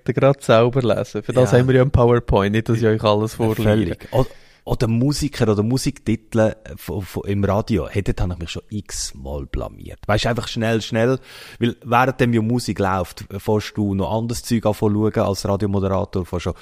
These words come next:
Speaker 2: Darsteller an recherchieren, das nächste Thema anschauen und du willst ganz schnell den Song abnehmen. Also abnehmen heisst abmoderieren und nachher ins Thema reingehen und liest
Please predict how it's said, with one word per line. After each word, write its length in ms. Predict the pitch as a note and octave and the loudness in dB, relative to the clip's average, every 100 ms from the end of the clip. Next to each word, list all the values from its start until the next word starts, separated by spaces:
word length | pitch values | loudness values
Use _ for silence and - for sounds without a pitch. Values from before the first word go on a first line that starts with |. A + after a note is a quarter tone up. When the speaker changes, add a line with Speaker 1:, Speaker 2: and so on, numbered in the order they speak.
| - - - | -18 -10 0
Speaker 2:
Darsteller 420 | G#2+ - A2 G#2 | 0 2 2 2
an 60 | A2 | 2
recherchieren, 560 | G2 G2 G#2 - G2 G2 | 0 -4 -6 -6 -4 -2
das 160 | G2 G2+ | -2 -2
nächste 380 | F#2+ G#2+ - | -4 -4 -6
Thema 420 | - G2+ G2 F#2 F#2 | -4 -2 -2 0 -2
anschauen 200 | G2 G2 | -2 -4
und 140 | F#2 | -4
du 40 | F#2+ | -4
willst 220 | G#2+ - | -4 -2
ganz 240 | G#2 A2 | -4 -4
schnell 220 | - G#2 F#2+ | -4 -4 -4
den 80 | |
Song 280 | F#2 G#2+ A#2+ | 0 0 0
abnehmen. 480 | A#2+ - A#2 B2 C3+ _ - - | -2 -2 -4 -4 -6 _ -18 -8
Also 180 | F#2+ F#2+ | -4 -2
abnehmen 320 | G#2 G2+ F#2+ | 0 0 2
heisst 260 | F#2 - | 0 0
abmoderieren 640 | G#2+ G#2+ G#2+ G#2 G2+ G2+ G2 | -2 0 0 2 2 2 2
und 60 | F#2 | 0
nachher 200 | F#2 G2 | -2 -2
ins 160 | F2+ | -6
Thema 300 | - G#2+ A#2 | -4 0 0
reingehen 200 | A2+ A#2 A2+ | 0 -2 -2
und 280 | G#2 F#2+ | -4 -4
liest 460 | G2 A#2+ A2+ - | -4 -4 -4 -8